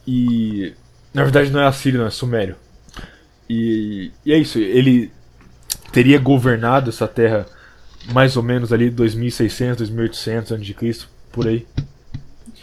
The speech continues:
E o que é interessante do Gilgamesh é que ele tem estátua, certo? E, e aí, pra gente entrar nessa questão mais de conspiração,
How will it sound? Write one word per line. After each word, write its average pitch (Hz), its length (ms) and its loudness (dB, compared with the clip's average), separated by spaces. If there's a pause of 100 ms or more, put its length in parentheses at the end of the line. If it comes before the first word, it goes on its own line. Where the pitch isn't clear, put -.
(720)
E - 240 2
o - 120 -2
que - 120 -2
é 247 40 4
interessante 135 520 0
do 120 80 -4
Gilgamesh 113 500 -2
é 113 60 -6
que 123 360 -2 (840)
ele 143 200 0
tem 127 160 -2
estátua, 123 440 0
certo? - 280 -8 (680)
E, 110 440 -2
e 120 80 0 (120)
aí, 120 60 2
pra 117 140 -4
gente 117 140 -6
entrar 113 160 -4
nessa 113 140 -8
questão 117 200 -6
mais 110 200 -2
de 104 260 -6 (100)
conspiração, 127 840 -4